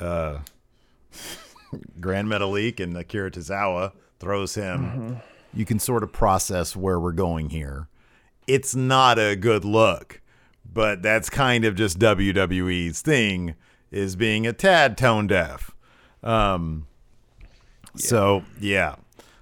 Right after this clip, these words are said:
Speaker 1: Less, less talk about that, the better. Uh, after that, uh, Miz and Morrison are backstage. They talk about cashing in on Drew.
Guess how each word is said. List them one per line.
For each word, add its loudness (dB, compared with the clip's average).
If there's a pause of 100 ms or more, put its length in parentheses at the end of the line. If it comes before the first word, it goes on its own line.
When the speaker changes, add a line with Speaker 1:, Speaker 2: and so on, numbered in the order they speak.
(100)
Speaker 1:
Less, 0
less -4
talk -2
about -6
that, -10
the -16
better. -18
Uh, -4
after 2
that, 4 (440)
uh, 2
Miz 2
and -2
Morrison 4
are -2
backstage. -2
They -10
talk -4
about -6
cashing -6
in -4
on -6
Drew. -6